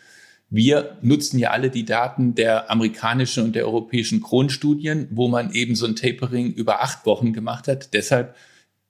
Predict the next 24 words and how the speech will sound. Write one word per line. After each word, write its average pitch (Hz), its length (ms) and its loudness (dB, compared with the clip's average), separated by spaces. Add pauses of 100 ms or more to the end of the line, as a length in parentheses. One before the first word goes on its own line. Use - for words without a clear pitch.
(240)
ist, - 300 0
so, 113 120 2
glaub 117 180 0
ich, 113 100 -2
so 123 100 2
der 110 180 0
weltweite 120 440 0
Standard, 123 560 0
ein 120 160 0
Lehrbuchautor 120 840 -2
schreibt 117 300 -6
vom 113 160 -2
nächsten 117 380 -2
ab, 135 260 -4 (460)
eine 113 220 2
achtwöchige 110 500 -2
Therapie 101 320 -2
zu - 100 -6
machen. 110 160 -2
Aber - 80 -14
ich - 80 -12
glaube, 120 220 2
auch - 100 -10
damit 165 640 0